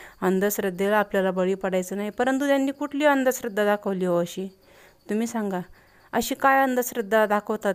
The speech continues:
ते? काय आणले त्यांनी जगासमोर असं? एवढंच आहे की लोक त्यांच्या पाया पडतात आणि, अ, हो, त्यांच्या नवऱ्याला, "तुझ्या नवऱ्याचं काय कारण आहे? त्याने असं काय कामगिरी केली? त्याने कुठे तीर मारला? काय केले?" लोक त्याच्या का विनाकारण पाया पडतात,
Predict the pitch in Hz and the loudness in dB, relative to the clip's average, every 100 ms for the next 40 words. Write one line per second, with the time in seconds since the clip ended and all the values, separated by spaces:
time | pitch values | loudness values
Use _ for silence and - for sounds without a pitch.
0 | - 190 190 240 247 233 208 202 196 185 | -2 -6 0 2 2 0 -2 -2 -2 0
1 | 180 185 185 185 180 180 175 185 185 - | 0 0 -2 -2 -2 -2 -4 -4 -6 -8
2 | - - - - - 196 214 254 262 240 | -20 -20 -20 -20 0 4 6 6 6 4
3 | 208 269 269 - 214 220 233 233 233 247 | 2 -4 -6 -8 0 0 0 -2 0 0
4 | 262 247 240 233 - 190 180 _ _ _ | 4 4 4 0 -4 -4 -4 _ _ _
5 | - - - 196 208 220 220 214 202 214 | -20 -20 -4 -2 0 0 0 0 2 2
6 | 175 165 _ - 202 202 240 247 247 247 | 2 -2 _ -4 -2 0 0 2 4 4
7 | 240 233 233 233 196 202 208 202 190 202 | 4 4 2 -4 -4 0 0 2 0 0
8 | 202 196 196 196 196 190 190 190 185 185 | 0 0 2 2 2 2 2 2 2 0
9 | 185 190 185 - 196 190 190 185 185 185 | 0 -2 -6 -4 0 0 2 2 2 0
10 | 185 185 185 180 185 185 _ - - - | -4 -4 -4 -2 -2 -6 _ -20 -20 -20
11 | - 220 233 254 247 240 233 220 208 208 | -4 -4 -2 -2 -2 0 0 2 0 2
12 | 196 196 214 202 196 190 185 185 185 202 | 0 0 0 0 -2 -2 0 -2 -4 -4
13 | 214 254 254 247 233 220 202 196 190 190 | -4 -4 -2 -2 -2 -4 -4 -4 -4 -4
14 | 190 185 185 185 190 185 | -4 -4 -4 -10 -8 -8